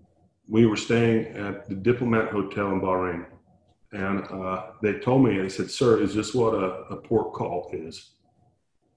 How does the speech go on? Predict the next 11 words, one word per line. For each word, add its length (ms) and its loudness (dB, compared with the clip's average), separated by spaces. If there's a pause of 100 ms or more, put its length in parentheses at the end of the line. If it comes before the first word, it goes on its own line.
(320)
And 160 -2
I'm 140 0
like, 180 -2
"What 80 0
are 40 0
you 80 -4
talking 320 -2
about?" 320 -14 (460)
Uh, 100 -10 (1200)
like, 180 -8
we, 360 0